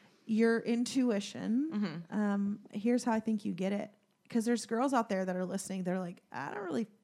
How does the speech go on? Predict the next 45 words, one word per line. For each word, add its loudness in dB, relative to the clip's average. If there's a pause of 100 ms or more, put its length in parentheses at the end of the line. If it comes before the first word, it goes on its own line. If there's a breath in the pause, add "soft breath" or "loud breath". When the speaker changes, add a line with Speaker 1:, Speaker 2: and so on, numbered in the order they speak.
Speaker 1:
feel 4
like 4
Speaker 2:
Mm-hmm. -10
Speaker 1:
anything's 0
that -4
special. 0 (280 loud breath)
I -2
can't -2
tell 0
that, -10
I -4
can't -4
read -2
situations." -4 (720 loud breath)
If -4
you 0
aren't -4
curious -4
about -2
other -2
humans, -2
if -2
you're -2
not -2
trying -8
to -4
Speaker 2:
Mm-hmm. -2
Speaker 1:
connect 0
with -8
real 0
conversations -2
Speaker 2:
Mm-hmm. -4 (420 loud breath)
Speaker 1:
and -2
not -2
live 0
on 0
the 0
surface, -10
it's -10
like -4
a 0
down -2
below -4
thing. -8
Speaker 2:
Mm-hmm. -2